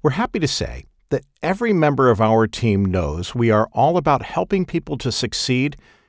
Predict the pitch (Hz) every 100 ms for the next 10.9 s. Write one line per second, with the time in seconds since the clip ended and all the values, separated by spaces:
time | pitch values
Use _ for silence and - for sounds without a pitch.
0 | _ 113 117 113 110 110 107 101 104 101
1 | 101 101 - 110 - 98 - - 82 -
2 | 147 123 - - - _ _ _ _ _
3 | _ - 78 90 95 87 76 76 71 139
4 | 113 110 151 - - _ - 127 113 104
5 | 127 92 87 90 101 78 65 - - -
6 | _ _ _ _ _ _ _ - - -
7 | 165 165 143 196 240 - 143 135 143 123
8 | 110 120 110 104 104 - 101 - - 120
9 | 113 98 101 113 104 113 101 101 123 -
10 | 139 135 - - 147 143 156 - -